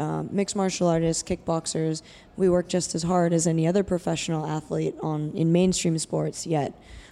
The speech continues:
we don't make the same income or get the same type of opportunities or recognition. So,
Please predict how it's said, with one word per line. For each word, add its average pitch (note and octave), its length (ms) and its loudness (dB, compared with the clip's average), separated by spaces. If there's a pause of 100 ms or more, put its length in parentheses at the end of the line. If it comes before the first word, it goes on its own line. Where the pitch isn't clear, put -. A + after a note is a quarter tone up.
(120)
we F3 140 2
don't E3 220 0
make D#3+ 180 -2
the D#3+ 80 -2
same D#3 300 0
income D#3+ 360 0
or D#3 80 0
get E3 180 -2
the D#3 80 -4
same D#3 420 0
type D3+ 240 -2
of D#3+ 160 2
opportunities D#3+ 720 0
or E3 60 -2
recognition. D#3 800 0
So, D3+ 340 -4